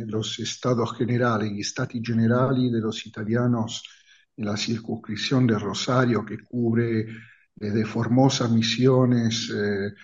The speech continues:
de Chaco, Corrientes, Santa Fe, Entre Ríos y parte norte de la provincia de Buenos Aires,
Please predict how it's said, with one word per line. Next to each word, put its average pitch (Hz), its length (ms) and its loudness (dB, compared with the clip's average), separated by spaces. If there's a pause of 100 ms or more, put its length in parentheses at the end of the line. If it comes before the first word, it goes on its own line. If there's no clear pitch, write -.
(280)
de 107 160 -10
Chaco, 117 580 0
Corrientes, 120 1000 2
Santa 107 400 -2
Fe, 123 440 2 (440)
Entre 113 420 2
Ríos 127 640 4
y 107 140 -4
parte 117 640 -2
norte 117 480 2
de 110 100 -2
la 107 120 -6
provincia 110 520 -4
de 110 60 -2
Buenos 135 400 0
Aires, 131 580 2